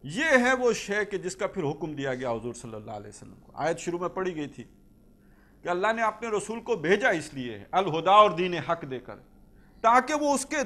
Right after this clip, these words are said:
दीन को पूरी जिंदगी के ऊपर गालिब करे।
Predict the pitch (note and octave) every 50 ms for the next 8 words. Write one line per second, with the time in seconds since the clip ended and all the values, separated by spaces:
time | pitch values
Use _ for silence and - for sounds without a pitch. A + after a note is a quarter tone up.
0 | E3+ D#3+ G3 B3 C#4+ C#4+ C#4 C4+ - - D4 D#4 D4+ D4+ - - E4 F4 G4 -
1 | G4 F4+ C#4+ D#4+ D4+ C#4+ D4 D4 A#3+ C#4 C4 C4+ C4+ A#3+ A3+ A#3 B3 A3+ F3+ D#3+
2 | F#3+ G#3+ A3 A3+ - - - C3 A2 G#2